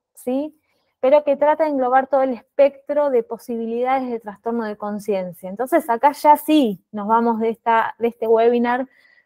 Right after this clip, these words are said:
con el interrogante. No es solo vigilia sin respuesta, no es solo estado de conciencia mínima. Realmente,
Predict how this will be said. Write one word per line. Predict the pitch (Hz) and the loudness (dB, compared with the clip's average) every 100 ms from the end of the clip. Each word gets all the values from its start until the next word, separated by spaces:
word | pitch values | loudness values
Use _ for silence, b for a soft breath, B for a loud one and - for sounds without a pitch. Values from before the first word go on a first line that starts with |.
| _ | _
con | - 247 247 285 | 0 2 2 -2
el | 226 214 | -2 0
interrogante. | 220 220 214 208 196 190 190 | 0 -2 -2 -2 -4 -6 -6
No | 214 262 | -2 2
es | 269 - | 2 2
solo | - 226 226 226 233 | -2 0 0 0 -2
vigilia | - 208 214 208 196 | -10 -8 -6 -4 -6
sin | 202 196 | -10 -16
respuesta, | 185 _ 220 202 _ 202 | -18 _ -4 -4 _ -10
no | 208 233 | -2 0
es | 240 226 | 0 -4
solo | - 233 226 226 220 _ | 0 2 4 2 -2 _
estado | 196 - 208 | -12 -4 -4
de | |
conciencia | 208 202 202 202 196 | -4 -6 -6 -8 -8
mínima. | 196 196 185 180 175 | -6 -6 -8 -10 0
Realmente, | 208 233 240 233 247 247 254 269 | 6 8 8 6 4 6 6 6